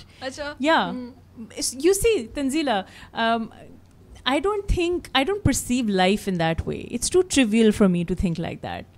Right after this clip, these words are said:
Speaker 1: Hmm।
Speaker 2: You know, and there have been so many things in my life, perhaps, अच्छा, कई दफ़ा मुझे मेमोरी भी नहीं होती उस चीज़ की। Because I think we might need to train our mind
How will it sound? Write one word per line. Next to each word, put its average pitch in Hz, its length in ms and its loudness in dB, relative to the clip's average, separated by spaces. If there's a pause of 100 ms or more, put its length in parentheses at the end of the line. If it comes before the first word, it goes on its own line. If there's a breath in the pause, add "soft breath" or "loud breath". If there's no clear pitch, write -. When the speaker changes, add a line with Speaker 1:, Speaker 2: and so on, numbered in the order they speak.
(180 loud breath)
Speaker 1:
Hmm। 262 200 -10
Speaker 2:
You 247 60 0
know, 277 60 0
and 247 240 0
there 285 120 4
have 294 140 -2
been 330 160 -6
so 311 160 -4
many 359 200 -6
things 302 260 -10
in 226 120 -6
my 202 180 -4
life, 226 320 -6
perhaps, 233 340 -4
अच्छा, 240 220 -6
कई 262 160 -6
दफ़ा 285 200 -10
मुझे 339 180 -4
मेमोरी 247 420 2
भी 294 120 4
नहीं 302 100 2
होती 208 320 2
उस 190 180 -2
चीज़ 165 320 -8
की। - 220 -14 (460 loud breath)
Because 262 300 4
I 247 140 2
think 392 280 -4
we 320 120 2 (200)
might 233 340 -2
need 226 320 0
to 262 240 2 (720)
train 269 440 2
our 214 140 0 (120)
mind 170 360 -4